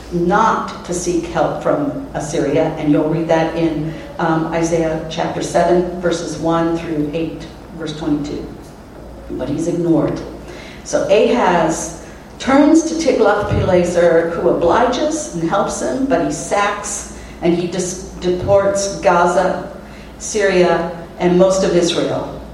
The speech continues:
by seven thirty-two B C. For the favor, Tiglath-Pileser extracted a huge tribute from Judah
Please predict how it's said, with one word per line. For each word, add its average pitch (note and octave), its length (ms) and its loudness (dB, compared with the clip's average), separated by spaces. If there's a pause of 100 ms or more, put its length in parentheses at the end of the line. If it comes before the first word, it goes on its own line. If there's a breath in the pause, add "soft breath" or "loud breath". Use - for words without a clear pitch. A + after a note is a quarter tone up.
by D3+ 260 0
seven E3 460 0
thirty-two D3 460 -2
B - 80 -6
C. - 380 -8 (800 loud breath)
For F#3 180 -2
the D#3+ 160 2
favor, - 840 2
Tiglath-Pileser F3+ 880 2
extracted F3+ 680 -2
a D3+ 100 -4
huge G#3+ 1040 0
tribute D3+ 460 0
from C#3 240 -2
Judah C3+ 640 -2